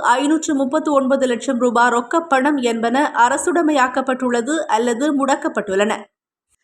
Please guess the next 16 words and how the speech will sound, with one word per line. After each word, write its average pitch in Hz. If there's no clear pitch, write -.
மேலும் 294
குருணாகல் 285
இப்பாகமுவ 269
பகுதியில் 247
வெளிநாடு 285
சென்று 277
தலைமறைவாகி 240
நீதிமன்ற 320
நடவடிக்கைகளை 269
புறக்கணித்து 277
வரும் 254
போதைப்பொருள் 269
கடத்தல்காரர் 254
ஒருவரின் 262
வழிகாட்டலின் 269
பேரில் 240